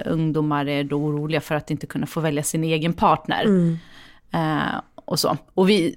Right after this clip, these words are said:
Speaker 1: förmodligen, jag menar vi, och jag vet ju själv hur det var, eh, när jag var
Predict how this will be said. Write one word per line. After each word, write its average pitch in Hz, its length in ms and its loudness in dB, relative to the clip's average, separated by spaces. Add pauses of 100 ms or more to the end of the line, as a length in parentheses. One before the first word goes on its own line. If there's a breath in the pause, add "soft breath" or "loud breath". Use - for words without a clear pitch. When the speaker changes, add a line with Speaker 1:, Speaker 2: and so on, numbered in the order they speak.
Speaker 1:
förmodligen, 196 680 4
jag 160 100 0
menar 165 200 2
vi, 170 460 0 (280)
och - 160 0
jag 180 100 6
vet 180 200 0
ju 180 60 0
själv 226 320 2
hur 165 140 2
det 156 80 2
var, 160 240 4
eh, 160 760 0
när 160 320 -2
jag 151 240 0
var 156 300 0